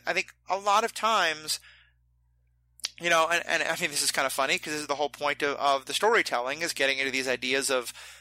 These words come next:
you know, that, that concept, or at least for me, one of the reason, things I love about larping is that it helps me to, it, I like playing characters who really push the boundaries of what is good and what is evil,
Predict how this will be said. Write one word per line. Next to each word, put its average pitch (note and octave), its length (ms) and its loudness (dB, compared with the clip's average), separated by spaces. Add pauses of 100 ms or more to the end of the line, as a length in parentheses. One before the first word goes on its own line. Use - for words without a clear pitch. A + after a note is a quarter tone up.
(160)
you C#3 60 -10
know, C3 100 0
that, C3+ 140 2 (160)
that C#3+ 160 -4
concept, D#3+ 380 0
or - 120 -6
at E3+ 60 0
least F3+ 140 4
for E3 80 0
me, E3+ 420 4 (380)
one E3+ 120 2
of E3+ 60 4
the E3 40 4
reason, D#3+ 220 2
things E3 220 -4
I D#3+ 60 6
love D3 220 4
about C#3+ 180 4
larping C#3+ 480 2
is C#3 160 -4
that C#3 100 2
it C3+ 80 -2
helps C#3+ 300 -2
me C#3+ 120 -2
to, C3+ 280 -2
it, D3 160 -2 (240)
I F#3 120 8
like G3 220 6
playing D#3+ 280 0
characters D3+ 720 2 (420)
who F#3 160 0
really D#3 160 4
push - 320 0
the D3+ 100 -2
boundaries C#3+ 560 2
of - 260 0
what C3+ 160 0
is C3 120 -2
good C#3+ 260 0
and B2+ 140 -4
what B2+ 120 -4
is A2+ 140 -2
evil, B2 400 -6